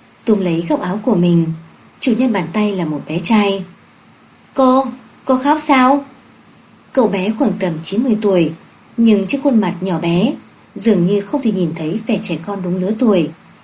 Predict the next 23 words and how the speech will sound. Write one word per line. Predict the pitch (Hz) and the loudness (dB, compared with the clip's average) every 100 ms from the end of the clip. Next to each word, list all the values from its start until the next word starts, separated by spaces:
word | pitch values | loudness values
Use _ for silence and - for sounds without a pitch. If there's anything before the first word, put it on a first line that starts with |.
| _ | _
đặc | 247 214 214 | -2 -2 0
biệt | 180 170 | -2 -4
là | 170 | -4
cặp | 175 170 | -6 -4
mắt | 233 - | -4 0
kia, | 233 220 208 214 - _ - | 4 4 4 0 -12 _ -4
đen | 233 220 202 | 2 4 4
và | 170 | 0
trong | 165 208 190 | -4 -6 -2
veo. | 208 196 196 175 - _ _ - _ - - | 0 0 -2 -4 -10 _ _ -20 _ -20 -16
"Không | - 262 | -4 -2
có." | 214 190 294 - - - - _ _ _ _ _ | 0 0 0 -4 -20 -20 -20 _ _ _ _ _
An | 294 | 0
Diệp | 254 214 - | 0 0 2
Tĩnh | 208 285 | 2 2
lặng | 262 196 | -2 -2
lẽ | 262 | -2
lau | 277 202 | 0 0
nước | 277 294 | 0 -2
mắt | 320 - | -4 -4
trên | 220 175 | -4 -2
khóe | 175 | 0
mắt, | 202 262 | 2 0